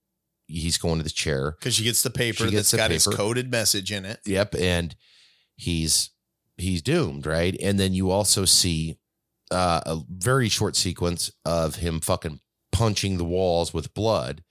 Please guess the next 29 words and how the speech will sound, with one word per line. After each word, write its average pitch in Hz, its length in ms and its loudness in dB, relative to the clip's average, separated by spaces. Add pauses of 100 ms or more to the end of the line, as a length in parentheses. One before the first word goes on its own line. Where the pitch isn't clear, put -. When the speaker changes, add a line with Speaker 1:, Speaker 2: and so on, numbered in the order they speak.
(520)
Speaker 1:
the 90 100 0
walls 90 560 0
that 69 260 -6 (240)
gave 85 580 0 (140)
the 78 600 -4
locations 82 680 -2
of 76 180 -4
the 80 80 -4
murderer 80 600 2
or 78 60 -2
the 73 80 -2
victims' 80 680 -2 (360)
Speaker 2:
Yeah. 107 140 -6
Speaker 1:
bodies. 95 600 0 (580)
And 120 140 0
Speaker 2:
You 117 60 2
did 165 100 4
Speaker 1:
so 131 120 4
Speaker 2:
it 98 60 -2
yourself, 139 480 0
you 110 80 0
dummy. 98 600 -4
Speaker 1:
Yep. 117 340 2 (180)
Yep. 98 300 2
Absolutely. 104 840 2
And 120 220 2
so, 131 460 2 (1200)
um, 104 500 2
there's, 107 440 2